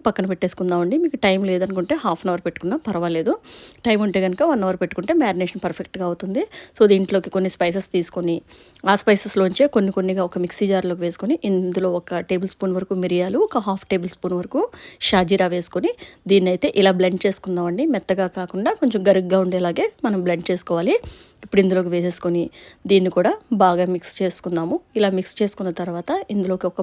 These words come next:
పావు లీటర్ వరకు పెరుగు వేసుకొని, ఒక ఫిఫ్టీ ఎంఎల్ వరకు మనం దీంట్లోకి ఘీ వేసుకుందామండి. ఇలా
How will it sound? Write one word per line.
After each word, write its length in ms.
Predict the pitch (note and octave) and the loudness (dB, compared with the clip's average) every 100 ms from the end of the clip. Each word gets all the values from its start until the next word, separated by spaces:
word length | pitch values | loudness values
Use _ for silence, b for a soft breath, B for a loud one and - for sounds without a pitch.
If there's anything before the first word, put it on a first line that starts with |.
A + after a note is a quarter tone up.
| - | -4
పావు 180 | F3 F#3 G3+ | -2 0 -2
లీటర్ 200 | F#3+ F3+ | -2 -2
వరకు 180 | F3+ G3 | -2 -2
పెరుగు 220 | F#3 F3+ G3 | -2 -2 -2
వేసుకొని, 320 | E3+ - G3+ - | -4 -4 -4 -4
ఒక 120 | E4+ A3+ | -4 -4
ఫిఫ్టీ 260 | F#3+ - B3+ F#3+ | -4 -2 -2 0
ఎంఎల్ 200 | F3+ F3 | -2 -4
వరకు 200 | - - - B B B B B - | -2 -4 -4 B B B B B -2
మనం 120 | G3 F#3 | 0 0
దీంట్లోకి 320 | F3+ G3 A#3 F#3 | -2 -2 -2 0
ఘీ 80 | F#3+ F3+ | 0 0
వేసుకుందామండి. 580 | F3 F3 F3 E3+ G3 A4+ B B B | -4 -4 -2 0 0 -2 B B B
ఇలా 100 | - | 0